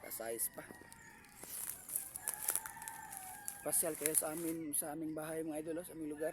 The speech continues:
oh. Ito sa Cebu. Ah, medyo province ito, mga idol, no? Ah, buhisan, mga idol.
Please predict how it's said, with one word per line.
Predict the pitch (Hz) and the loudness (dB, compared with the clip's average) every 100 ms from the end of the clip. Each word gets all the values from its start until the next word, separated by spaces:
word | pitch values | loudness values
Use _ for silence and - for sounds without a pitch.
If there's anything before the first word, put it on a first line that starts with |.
| 180 | -2
oh. | - - - - - - - 988 988 988 960 932 - 988 988 - 831 - - - - - - - - - - - - | -10 -14 -14 -14 -14 -14 -16 -16 -16 -18 -20 -16 -14 -14 -14 -12 -12 -10 -10 -12 -14 -16 -16 -16 -14 -16 -16 -18 -14
Ito | - 143 | -6 -2
sa | 160 156 147 | 0 0 0
Cebu. | - 160 170 - - - - - - - - - - - - - - - | -2 -2 -6 -8 -16 -20 -20 -20 -20 -20 -20 -20 -20 -20 -20 -20 -20 -16
Ah, | - - | -14 -8
medyo | 156 147 147 151 - | -4 -2 0 0 0
province | 156 160 156 156 165 | 0 0 2 0 0
ito, | 160 | -2
mga | 160 143 147 | -4 -4 -2
idol, | 156 165 | 0 -2
no? | - - - - - - - - - - - - - 932 - - - - | -4 -12 -18 -18 -18 -18 -18 -18 -18 -18 -18 -18 -16 -18 -18 -18 -18 -16
Ah, | 135 127 | -16 -14
buhisan, | 143 147 - 151 | -2 2 4 2
mga | 147 143 | -2 -4
idol. | 147 147 | -4 -4